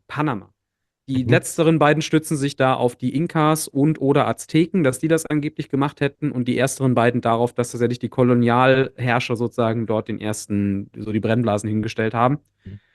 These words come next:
Speaker 1: Wahrscheinlich haben, hat keiner davon Unrecht und keiner davon Recht.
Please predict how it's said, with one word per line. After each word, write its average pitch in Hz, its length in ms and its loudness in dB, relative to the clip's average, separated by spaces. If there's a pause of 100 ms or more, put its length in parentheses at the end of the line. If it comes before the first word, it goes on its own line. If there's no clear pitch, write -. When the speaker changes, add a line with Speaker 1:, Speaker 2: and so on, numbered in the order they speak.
(380)
Speaker 1:
Wahrscheinlich 143 480 4
haben, 147 160 2
hat - 160 -2
keiner 151 240 4
davon 151 220 2
Unrecht 143 320 0 (440)
und 127 140 -6
keiner 143 200 0
davon 131 200 0
Recht. 123 320 -2